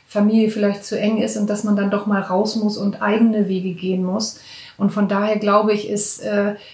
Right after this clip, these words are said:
vielen jetzt auch, äh, äh, sei Mut zugesprochen, auch wirklich sich mal auszuprobieren. Man kann immer zurück, man kann immer,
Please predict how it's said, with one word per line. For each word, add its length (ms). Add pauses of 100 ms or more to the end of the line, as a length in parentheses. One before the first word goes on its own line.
(100)
vielen 400
jetzt 200
auch, 340
äh, 380 (480)
äh, 220 (180)
sei 220
Mut 280
zugesprochen, 840
auch 240
wirklich 400
sich 180
mal 160
auszuprobieren. 640
Man 140
kann 160
immer 200
zurück, 380
man 160
kann 200
immer, 360